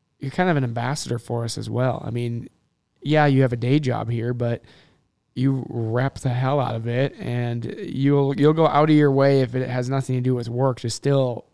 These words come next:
psych people up and, or hype people up on five oh nine and, and do whatever you can to get people involved with the brand. So that aspect of it's super cool f-, for me to see, 'cause, you know, I'm a, I'm a sledder before all of this too, and to see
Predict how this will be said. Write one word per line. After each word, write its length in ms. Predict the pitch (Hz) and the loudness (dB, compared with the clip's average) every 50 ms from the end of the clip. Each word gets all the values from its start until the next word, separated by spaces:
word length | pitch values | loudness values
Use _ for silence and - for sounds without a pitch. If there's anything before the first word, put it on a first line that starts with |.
| _ _ _ _ _ _ _ _ _ _ _ - - - | _ _ _ _ _ _ _ _ _ _ _ -20 -20 -14
psych 380 | - - - - 131 123 117 - | -10 -6 -2 -2 -2 -2 -2 -4
people 260 | 131 127 - 127 127 | -4 -2 -2 -2 0
up 240 | 123 123 120 - 123 | 0 -2 -2 -4 -4
and, 160 | 120 107 - | -4 -4 -4
or 120 | - 123 | -4 -4
hype 260 | 117 127 131 127 - | -2 -2 -4 -4 -4
people 260 | - 131 123 - 127 127 | -4 -4 -4 -2 -2 -2
up 160 | 123 - - | -2 -2 -2
on 180 | 120 120 120 | -4 -6 -6
five 280 | 117 - 131 123 120 120 | -4 -4 -4 -4 -2 -4
oh 40 | 120 | -4
nine 400 | 117 120 120 120 120 123 123 120 | -4 -4 -4 -4 -4 -4 -6 -6
and, 140 | 117 117 117 | -6 -8 -8
and 160 | 117 120 120 | -6 -4 -2
do 100 | 123 123 | -2 0
whatever 280 | 123 123 123 120 117 | 0 0 -2 -2 -4
you 100 | 113 110 | -6 -8
can 260 | 107 - 127 123 120 113 | -8 -6 -6 -6 -4 -6
to 60 | 117 | -6
get 140 | 113 113 - | -8 -8 -8
people 260 | - 113 113 120 117 | -8 -8 -6 -6 -8
involved 300 | 110 110 120 117 110 - | -6 -6 -6 -6 -6 -8
with 80 | - | -10
the 60 | - 104 | -12 -8
brand. 440 | 101 123 123 123 113 113 117 117 | -6 -4 -4 -4 -4 -6 -6 -6
So 260 | - - 131 113 113 - - - - - - - - _ - | -6 -6 -4 -4 -6 -6 -10 -16 -20 -20 -20 -20 -20 _ -2
that 300 | 104 135 143 151 156 127 | 2 4 4 4 4 2
aspect 460 | 143 139 139 139 - 135 127 120 - | 2 0 -2 0 0 -2 -2 -2 -2
of 120 | 123 117 | -4 -4
it's 160 | 117 113 - - | -4 -6 -6 -6
super 340 | - - 135 123 123 127 | -4 -2 -2 -2 -2 -4
cool 260 | 117 - - 123 123 120 | -6 -4 -2 -2 -2 -2
f-, 200 | 123 - - - _ - | -4 -8 -14 -20 _ -10
for 140 | - 127 | -6 -2
me 220 | 127 127 143 151 147 | 0 2 4 4 4
to 80 | 139 | 4
see, 260 | 120 - - 123 127 123 | 2 0 -2 -2 -2 -2
'cause, 300 | - 127 120 117 - - - - - - - _ _ _ _ _ _ _ _ _ _ _ | -2 -2 -4 -4 -6 -12 -18 -20 -20 -20 -20 _ _ _ _ _ _ _ _ _ _ _
you 80 | - 117 | -6 -4
know, 80 | 117 | -2
I'm 140 | 120 127 135 | -2 -2 -2
a, 40 | - - | -2 -2
I'm 140 | 131 135 135 | -4 -4 -2
a 40 | 123 | -4
sledder 320 | - - 127 120 120 120 | -4 -4 -4 -2 -2 -2
before 360 | 117 117 113 - 120 123 120 | -4 -6 -6 -6 -6 -4 -4
all 140 | 117 117 117 | -4 -4 -6
of 80 | 113 113 | -6 -8
this 180 | 107 110 - | -8 -10 -6
too, 300 | - 139 131 127 120 117 | -4 -2 -2 0 0 -2
and 100 | 120 120 | -4 -6
to 80 | 117 120 | -6 -6
see 460 | - - - 131 127 123 120 113 - | -6 -6 -4 -4 -4 -6 -8 -10 -14